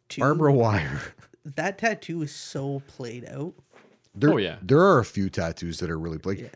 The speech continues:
Speaker 2: Chinese lettering when you're not Chi-, like, for all you know, the person doing the tattoo coulda wrote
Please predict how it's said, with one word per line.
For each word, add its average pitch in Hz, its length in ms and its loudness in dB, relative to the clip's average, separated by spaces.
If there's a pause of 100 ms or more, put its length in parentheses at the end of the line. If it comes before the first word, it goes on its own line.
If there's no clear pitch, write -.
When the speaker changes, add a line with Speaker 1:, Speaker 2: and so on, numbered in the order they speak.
(160)
Speaker 2:
Chinese 175 480 2
lettering 104 560 0
when 98 140 0
you're 98 120 -2
not 92 260 -4
Chi-, - 100 -10
like, 135 160 -4
for - 120 -10
all 185 220 2
you 262 160 0
know, 135 260 4
the 143 120 0
person 123 420 0
doing 110 240 0
the 113 80 -4
tattoo 107 420 0
coulda 104 220 -2
wrote 98 340 0